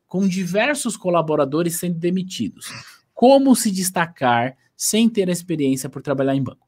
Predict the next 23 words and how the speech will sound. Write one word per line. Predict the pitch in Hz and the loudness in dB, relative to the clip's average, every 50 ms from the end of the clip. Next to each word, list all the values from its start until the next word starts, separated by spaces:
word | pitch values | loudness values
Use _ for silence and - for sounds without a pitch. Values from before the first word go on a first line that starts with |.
| _ - | _ 2
Antes | 240 294 311 247 - - 147 | 4 6 6 6 4 2 0
de | 139 143 | 0 2
eu | 135 | 2
te | 127 - | 2 0
passar | - 123 117 - 131 117 | -2 -2 0 0 0 -2
a | |
palavra, | - - 113 143 160 151 135 139 | 0 2 4 4 4 4 4 0
eu | 135 | -2
queria | - 175 196 196 | -2 0 0 0
fazer | 196 196 185 190 | 0 -2 -2 -2
uma | 196 190 185 | -2 -2 -2
reflexão | 190 190 190 - 196 185 185 - - 175 175 170 | -2 -2 -4 -4 -6 -6 -6 -6 -8 -8 -8 -8
sobre | 165 - 180 165 170 175 | -6 -6 -4 -4 -4 -2
isso. | 165 123 104 98 - - - _ _ _ _ _ - - - - - - - - - _ | -4 -4 -6 -8 -12 -20 -20 _ _ _ _ _ -20 -20 -20 -20 -20 -20 -20 -20 -6 _
Nós | 170 208 277 - | 4 4 4 4
falamos | - 220 175 175 185 190 180 156 | 4 6 6 6 6 6 4 2
no | 160 185 | 0 0
comecinho | 180 - 240 254 254 262 277 269 - - - - - 277 330 381 381 330 247 202 170 | 0 2 4 4 6 4 4 2 0 0 0 0 0 0 0 2 4 6 6 6 6
dessa | 139 139 127 - - 113 | 2 0 -2 -2 -4 -2
live, | 104 110 131 147 143 123 107 101 92 _ _ _ - | 0 2 2 2 2 0 -2 -6 -12 _ _ _ -10
é | |
o | 170 | -8
seguinte, | 165 - 226 175 151 127 104 113 - - - | -6 -4 -4 -4 -4 -4 -6 -6 -10 -16 -18